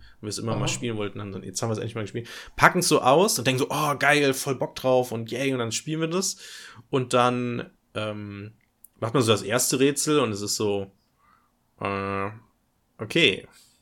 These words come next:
Speaker 1: wir haben jetzt, das ging schnell. Ja gut, dann,
Speaker 2: <laughs>
Speaker 1: ähm, genau, weil, weil die Idee vom Spiel ist, man ist in der ersten Tür, macht die auf, löst das Rätsel und mit Hilfe der Lösung kommt man dann zur nächsten Tür oder weiß dann, zu welcher Tür
Speaker 2: Ja, aber
Speaker 1: man
Speaker 2: das ist ja
Speaker 1: dann muss.
Speaker 2: Classic, oder?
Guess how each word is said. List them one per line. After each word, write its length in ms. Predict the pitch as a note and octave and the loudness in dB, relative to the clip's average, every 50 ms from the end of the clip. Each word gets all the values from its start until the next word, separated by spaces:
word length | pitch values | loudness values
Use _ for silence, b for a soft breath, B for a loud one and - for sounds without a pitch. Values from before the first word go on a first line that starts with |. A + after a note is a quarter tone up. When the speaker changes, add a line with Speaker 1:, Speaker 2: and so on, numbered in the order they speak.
| b _ F3+ | b _ -20
Speaker 1:
wir 360 | D3+ - - - A2+ A2 A2 | -18 -16 -14 -12 -10 -8 -6
haben 100 | A2 G#2+ | -4 -4
jetzt, 560 | G#2+ G2 - - - - - - - - - | -6 -6 -4 -4 -4 -2 -4 -6 -8 -6 -6
das 160 | - - - | -6 -6 -4
ging 140 | - C3+ D#3+ | -4 -2 0
schnell. 360 | - - A3 D#3+ F#2+ F#2+ - - _ _ _ _ B B B B B B B B B B _ - | 2 4 4 4 2 2 -4 -8 _ _ _ _ B B B B B B B B B B _ -2
Ja 80 | A#2 A2 | 0 2
gut, 180 | D#3+ F#3+ - - - | 4 2 2 2 -2
dann, 340 | G2+ G2 A2 B2+ C#3+ D3+ D#3+ | -2 -2 -2 -4 -6 2 4
Speaker 2:
<laughs> 240 | F#3 F#3 F#3 - | 4 4 4 2
Speaker 1:
ähm, 500 | D#3+ C#3 A#2+ - A2+ A2+ A2 A2 - - - | 0 0 0 -2 -2 -4 -4 -6 -8 -10 0
genau, 220 | - B2+ C3+ C3+ B2 | 6 6 8 8 8
weil, 180 | C3+ C3+ B2+ | 8 8 8
weil 80 | B2+ A2+ | 6 4
die 80 | A#2 C3+ | 4 4
Idee 200 | A2+ C3+ D3+ F3+ | 4 6 6 6
vom 160 | - F3 D#3+ | 4 2 0
Spiel 220 | - - - F3+ E3+ | 0 -2 -2 0 2
ist, 160 | F3 F3 - | 2 2 2
man 200 | B2+ B2+ C3 B2 | 0 -2 -2 0
ist 180 | - C3 - - | -2 -2 0 0
in 60 | - C3 | 0 0
der 120 | B2 - | 0 4
ersten 320 | B2+ C#3+ C#3+ - - A#2+ | 2 2 2 0 -4 -6
Tür, 320 | A2+ - - E3 F3+ G3 G3+ | -6 -4 0 4 4 4 4
macht 240 | E3+ C3+ B2+ - - | 4 -2 -4 -4 -6
die 100 | A2 A2+ | -2 2
auf, 440 | B2 C#3 E3+ G#3+ C4 C4 - - | 4 4 6 4 2 0 -6 -8
löst 300 | - B2+ B2+ C#3+ - - | -2 2 2 2 2 2
das 160 | D3 B2+ - - | 0 0 2 2
Rätsel 360 | C#3 E3+ F#3 - - G3 F#3 | 2 2 2 4 4 6 6
und 180 | D#3 C#3 C3 B2+ | 6 4 0 0
mit 120 | B2+ B2 - | -2 -2 0
Hilfe 260 | C#3 D3+ D3 - - | -2 -2 0 0 0
der 100 | B2 A#2+ | 0 0
Lösung 380 | A#2 B2 C#3+ E3 D#3 D3+ D3 | 2 2 2 2 2 0 -4
kommt 180 | C3+ - C#3 - | 0 -2 0 0
man 100 | C3+ B2 | 2 0
dann 100 | A#2+ A#2+ | 0 0
zur 140 | A#2 - A#2 | 0 -2 0
nächsten 320 | A2+ B2+ B2+ - - B2+ | 0 0 -2 -2 -8 -6
Tür 140 | A#2+ - A#2 | -4 -2 0
oder 160 | A2 A2 G2+ | 0 0 0
weiß 220 | A2 A2 A#2 - - | 2 0 0 0 0
dann, 180 | A#2+ A2+ A2 | 0 -2 -2
zu 140 | A2 - G2+ | -4 -6 -4
welcher 220 | A2 G#2+ - A2+ - | -4 -4 -4 -6 2
Tür 80 | - | 2
Speaker 2:
Ja, 40 | E3 - | 4 6
aber 80 | D3+ | 6
Speaker 1:
man 80 | D3 D3 | 4 4
Speaker 2:
das 20 | |
ist 60 | - | 4
ja 60 | - - | 2 0
Speaker 1:
dann 100 | - G2 | 0 -6
muss. 80 | F#2 - | 0 4
Speaker 2:
Classic, 460 | D#3+ D#3+ E3 E3 - D#3+ C3+ - C#3 | 6 6 6 6 4 2 2 2 2
oder? 320 | C3+ C#3+ E3+ F#3+ G3 - | 2 2 2 2 -2 -4